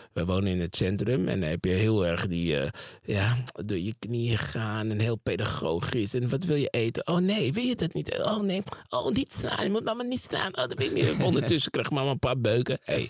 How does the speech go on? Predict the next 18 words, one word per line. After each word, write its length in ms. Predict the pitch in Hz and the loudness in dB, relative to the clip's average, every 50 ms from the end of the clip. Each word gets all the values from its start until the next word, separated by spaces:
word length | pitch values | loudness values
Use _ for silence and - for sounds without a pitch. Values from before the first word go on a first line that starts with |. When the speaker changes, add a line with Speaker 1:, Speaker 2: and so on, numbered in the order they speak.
| - 160 143 - | 0 0 0 0
Speaker 1:
dan 180 | - - 147 135 | 0 0 0 0
komt 200 | - - 135 123 | 2 2 2 2
die 80 | 131 | 2
Suriname. 480 | 120 - 151 131 120 131 139 135 127 107 | 2 2 4 4 4 4 4 4 4 4
Hey, 120 | 110 131 | 4 4
wat 200 | 123 147 160 143 | 4 4 4 4
doe 120 | 139 170 160 | 4 6 6
je? 80 | 143 | 6
Ben 100 | 117 147 | 4 4
je 60 | 135 - | 2 0
gek? 260 | - - - - - | 0 -2 -2 -2 0
Hou 180 | 104 131 160 139 | 2 2 4 4
op. 140 | - - - - _ - - | 2 0 -4 -16 _ -20 -6
<laughs> 40 | - - | -2 2
Speaker 2:
Ja. 160 | 175 110 110 | 2 4 4
Speaker 1:
Weet 180 | 147 165 147 - | 4 4 4 2
je, 60 | 123 | 0
zo. 300 | - - - - 95 71 | 0 2 2 2 2 2